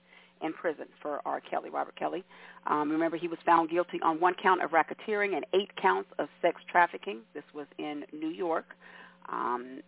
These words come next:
and they, um, he was, <clears throat> you know, found guilty of molesting, um, you know, young girls. Um, also a young boy. I don't know if I missed that or just kinda, uh, my mind overlooked that, but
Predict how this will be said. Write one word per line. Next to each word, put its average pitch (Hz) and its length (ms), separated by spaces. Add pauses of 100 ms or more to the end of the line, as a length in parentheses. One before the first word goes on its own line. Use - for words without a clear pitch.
and 180 160
they, 185 320
um, 160 440 (240)
he 190 160
was, 180 80 (280)
<clears throat> - 0
you 220 460
know, 165 300 (640)
found 202 200
guilty 208 220
of 175 100
molesting, 175 600 (120)
um, 160 200
you 180 80
know, 170 100
young 175 260
girls. 165 320 (520)
Um, 170 320
also 311 320
a 226 140
young 233 240
boy. 220 260 (360)
I 311 280
don't 359 200
know 370 180
if 349 120
I 294 140
missed 339 360
that 381 300
or 240 280
just 269 240 (120)
kinda, 254 260 (140)
uh, 110 60 (400)
my 185 160
mind 262 440
overlooked 226 580
that, 170 200
but 202 140